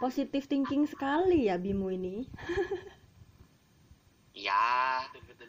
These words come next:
Speaker 3: betul.
Speaker 2: Kan itu omongan dari dokter.
Speaker 1: Iya, benar, benar, benar.
Speaker 2: Alias dokter.
Speaker 1: Dokter ya. Eh, eh, tapi nih kalian pernah nemuin satu momen lucu nggak sih di, di tengah pandemi kayak gini nih? Nah, kalau aku sendiri pernah nih.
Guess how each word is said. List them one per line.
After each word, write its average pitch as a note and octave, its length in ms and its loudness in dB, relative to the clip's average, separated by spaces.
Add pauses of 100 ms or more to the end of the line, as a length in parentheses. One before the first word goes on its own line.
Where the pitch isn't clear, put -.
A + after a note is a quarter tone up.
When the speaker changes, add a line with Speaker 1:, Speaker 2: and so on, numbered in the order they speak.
Speaker 3:
betul. A#2 220 -20 (280)
Speaker 2:
Kan E3+ 180 -4 (600)
itu D#3+ 240 -8
omongan F3 480 -2
dari F3 240 -4
dokter. C3 800 0
Speaker 1:
Iya, G#3+ 160 0
benar, G3 260 -2
benar, F#3+ 300 -4
benar. F3 240 -2
Speaker 2:
Alias A2+ 320 -2
dokter. A#2 640 -2
Speaker 1:
Dokter - 300 -4
ya. F#3+ 360 -4
Eh, G#3 220 -6
eh, - 320 -8
tapi B3 320 -2
nih E4 260 0
kalian C#4+ 540 2
pernah C4 400 -2
nemuin B3+ 640 2
satu B3+ 320 -2
momen B3 320 0
lucu A#3+ 240 -2
nggak A#3+ 260 2
sih B3 160 -2
di, A#3 220 0
di G3+ 160 -2
tengah G#3+ 400 -4
pandemi G#3 840 -4
kayak G3+ 220 -4
gini G3 320 -2
nih? C4 140 0 (340)
Nah, A3 160 -2
kalau G#3+ 160 -2
aku A3 220 -4
sendiri B3 420 0
pernah C#4+ 300 0
nih. C#4+ 400 0